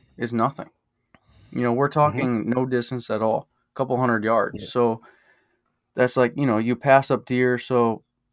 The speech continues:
Speaker 1: you know, if you shoot a hundred forty inch deer on your piece, you're doing something, you're doing something right. So,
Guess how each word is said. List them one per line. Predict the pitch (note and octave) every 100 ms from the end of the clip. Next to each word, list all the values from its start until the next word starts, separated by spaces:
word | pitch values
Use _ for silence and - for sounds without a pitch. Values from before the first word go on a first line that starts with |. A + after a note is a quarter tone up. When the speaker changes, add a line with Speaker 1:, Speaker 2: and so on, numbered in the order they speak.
| _ _ _ _ _ _ _ _ _ _ _ -
Speaker 1:
you | C3
know, | A#2
if | B2 D#3+
you | D#3
shoot | D3+ - F3+ E3+
a | A2+
hundred | A#2+ C#3+ C3
forty | - C#3 C3+ B2
inch | A2+ -
deer | B2 B2+ A#2
on | G#2+ A2
your | A#2
piece, | - C3+ A#2 G#2 - - _ _ -
you're | C3
doing | C#3 D#3+ C#3
something, | D3 B2+ A#2+ -
you're | B2+ C3+
doing | D3+ D3+
something | C3 D3 A2
right. | C3 G#2+ -
So, | - A#2+ G#2+